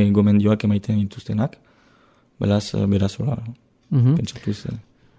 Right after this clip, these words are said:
Speaker 2: Hor, eh, zazpi langile zireztela, ara aipatu duzu, bon, mm, finantzamenduena aldetik, mm, webgunea erabiltzaileendako behintzat aurrerik baldin bada, nola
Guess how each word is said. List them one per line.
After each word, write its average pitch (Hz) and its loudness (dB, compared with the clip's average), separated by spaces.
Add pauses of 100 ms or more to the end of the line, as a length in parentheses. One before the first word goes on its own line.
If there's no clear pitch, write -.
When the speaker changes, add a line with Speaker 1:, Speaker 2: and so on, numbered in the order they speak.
(280)
Speaker 2:
Hor, 120 0
eh, 117 4
zazpi - -2
langile 123 4
zireztela, 127 2
ara 123 2
aipatu 120 0
duzu, 202 2
bon, 120 0
mm, 120 0
finantzamenduena 127 4
aldetik, 123 2
mm, 170 -2
webgunea 123 2
erabiltzaileendako 117 0
behintzat 117 -2
aurrerik 113 -2
baldin 117 0
bada, 139 0 (480)
nola 113 2